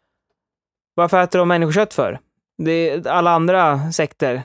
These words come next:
de gör ju inte det. De dricker ju inte alkohol, tar inte droger eller utnyttjar inte sex heller i njutningssyfte. Men det gör ju den här sekten. Och det gör de för att de anser sig att, eh, jaget inte avgränsas från skapelsen. Utan tvärtom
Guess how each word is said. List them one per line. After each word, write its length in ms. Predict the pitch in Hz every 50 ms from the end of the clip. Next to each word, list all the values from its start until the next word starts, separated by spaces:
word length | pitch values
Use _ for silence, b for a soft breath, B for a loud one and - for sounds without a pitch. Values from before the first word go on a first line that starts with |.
| _ -
de 320 | - 160 165 165 165 160
gör 100 | 160 160
ju 60 | 156
inte 260 | 160 156 147 135 - 170
det. 120 | 151 120
De 140 | 117 131 143 151
dricker 180 | 156 147 - 165
ju 20 |
inte 140 | 147 160 160
alkohol, 560 | 160 147 - 156 156 156 151 156 151 147 147 - - _ -
tar 100 | 170 156
inte 120 | 139 151
droger 480 | 143 151 147 147 147 143 147 147 143 143
eller 520 | 135 - - 131 143 139 139 139 135 131
utnyttjar 960 | 135 120 151 151 139 _ _ - - - - - 113 131 143 156 160 139 - 147
inte 140 | 135 151
sex 240 | - 165 156 - -
heller 200 | 170 160 151 139
i 40 | 135
njutningssyfte. 580 | 139 139 131 143 135 160 156 - - 127 101 - _ _ _ b b b b b b b b b b b b b b b b _ _ _ _ _
Men 100 | - 185
det 240 | 196 214 240 240 196 - _
gör 200 | - 185 220 269 262
ju 60 | 202
den 80 | 175
här 80 | 180 190
sekten. 420 | 175 233 214 - 143 117 110 135 - _ - -
Och 80 | 175 165
det 80 | 185
gör 200 | 214 220 240 247
de 120 | 233 202 156
för 100 | 190 175
att 260 | 165 165 - - - - - _ _ - 170
de 200 | 175 202 214 -
anser 440 | 214 202 190 175 - - 185 175 170
sig 240 | - - 170 165 165
att, 320 | 170 165 156 _ _ -
eh, 80 | 170 165
jaget 800 | 165 165 170 170 180 208 214 208 170 156 147 _ - - - 170 - - _ _ -
inte 320 | - 196 180 170 - 190 180
avgränsas 720 | 196 185 175 160 156 185 180 180 180 170 - 165 156 -
från 160 | - 170 160
skapelsen. 680 | 151 - 190 175 160 - - 226 - - 131 113 120 - _ _ _ _
Utan 400 | - 160 147 - 165 160 156 160
tvärtom 560 | - - 196 185 - - 214 190 143 123 117